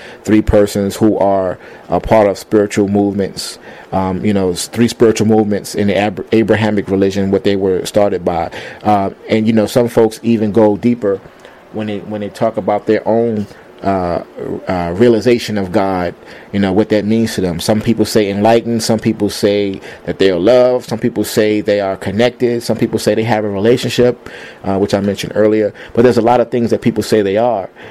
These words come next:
and it's important that we understand that it doesn't really matter the terms that we use, which, which I'm speaking English,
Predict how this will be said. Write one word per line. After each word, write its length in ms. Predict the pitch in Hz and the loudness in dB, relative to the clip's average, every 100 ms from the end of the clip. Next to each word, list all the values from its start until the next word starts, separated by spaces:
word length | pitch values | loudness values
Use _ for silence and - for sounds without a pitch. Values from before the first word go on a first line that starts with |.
| - | -10
and 120 | 101 | -6
it's 120 | 101 | -6
important 380 | - - 123 110 | -8 0 0 2
that 80 | 104 | 0
we 160 | 110 - | 0 0
understand 840 | 104 113 - 113 117 113 104 104 - - - | -2 -4 -2 -2 0 -2 -4 -8 -18 -14 -2
that 160 | 98 | -2
it 80 | 95 | 2
doesn't 240 | 120 120 117 | 2 2 0
really 160 | 120 | 0
matter 320 | 107 113 113 | 0 0 0
the 60 | 98 | -4
terms 340 | - 113 113 | -2 0 2
that 80 | 113 | 0
we 120 | 113 | 0
use, 340 | 113 117 120 117 | 0 2 2 2
which, 200 | 113 - | -2 2
which 220 | 117 143 95 | 0 2 2
I'm 140 | 123 | 0
speaking 340 | 165 117 110 101 | 2 0 0 0
English, 520 | 120 90 - - | 0 -2 -8 -10